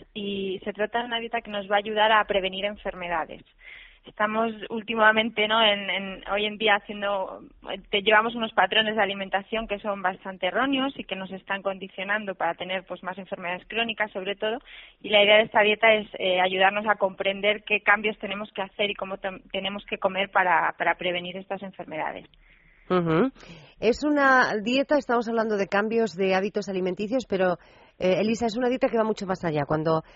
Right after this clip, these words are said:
Speaker 2: eh, tú al, en el libro hablas de, em, la calificas como integrativa, es que integra muchas más cosas que no solo, eh, la propia alimentación, ¿no? Es como,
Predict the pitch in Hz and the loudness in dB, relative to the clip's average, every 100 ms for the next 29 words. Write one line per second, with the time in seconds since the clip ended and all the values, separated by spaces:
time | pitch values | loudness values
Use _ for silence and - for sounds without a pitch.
0 | - - 165 220 220 240 208 214 226 226 | -20 -8 0 4 4 4 0 0 0 2
1 | 214 208 208 - 208 202 - _ _ _ | 0 0 -2 -2 0 0 -4 _ _ _
2 | - 180 180 170 165 156 147 175 185 180 | -6 0 2 4 2 0 0 0 2 0
3 | 202 196 220 226 208 202 196 190 220 226 | 0 0 0 0 0 0 0 0 0 0
4 | 226 226 - 220 196 220 220 240 - - | 0 -2 0 0 2 0 2 0 -4 -16
5 | _ 202 220 254 202 220 220 220 214 240 | _ -2 0 0 -2 -2 -2 -2 -2 -2
6 | - 196 196 208 202 233 - - _ - | -2 -2 -2 -2 0 0 -2 -20 _ -2
7 | 185 180 190 196 190 165 151 143 143 - | 0 0 0 0 0 0 0 -2 -6 -4
8 | 147 143 180 208 - 202 190 | -4 -2 -2 -2 -2 0 2